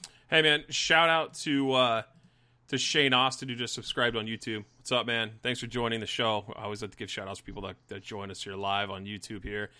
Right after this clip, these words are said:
Um, let's get on. Unless you have more to say about the first period, because honestly, it was pretty bland on, on the Ducks' end, except for the first goal of the game. Um, I mean, Getzlaf had that really awkward play where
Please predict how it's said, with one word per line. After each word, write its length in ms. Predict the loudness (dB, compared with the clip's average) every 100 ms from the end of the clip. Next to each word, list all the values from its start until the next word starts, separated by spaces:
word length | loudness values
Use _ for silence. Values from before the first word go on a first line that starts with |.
| -20 -20 -20 0
Um, 280 | 2 4 0 -6
let's 140 | -4
get 140 | 0 2
on. 300 | 4 2 -4 _ -12 -4
Unless 220 | -2 0
you 60 | 0
have 60 | 0
more 180 | 0 0
to 60 |
say 180 | 0 0
about 140 | 0
the 80 | -4
first 260 | -6 -6 -2
period, 160 | -2
because 220 | 0 -2 -2
honestly, 380 | -2 -2 -2 -2
it 40 |
was 100 | -2
pretty 180 | 2 2
bland 420 | 2 0 0 -2 -4
on, 180 | -4 -2 -2
on 140 | -4
the 60 | -2
Ducks' 300 | -2 -2 -4
end, 240 | -4 -6
except 300 | -8 -6 -6
for 80 | -6
the 80 | -10
first 300 | -8 -8 -6
goal 180 | -4 -4
of 60 |
the 60 | -4
game. 360 | -4 -4 -6 -10 _ _ -20 -20 _ -2
Um, 580 | 2 4 2 0 -4 -12 -6
I 40 | -2
mean, 300 | 0 -2 0
Getzlaf 460 | 4 4 4 0 2
had 200 | 2 2
that 180 | 0 -2 -8 -2
really 400 | 2 2 2 0
awkward 480 | 2 2 2 -2 -4
play 360 | -2 0 0 -2 _ _ _ _ 2
where 200 | 2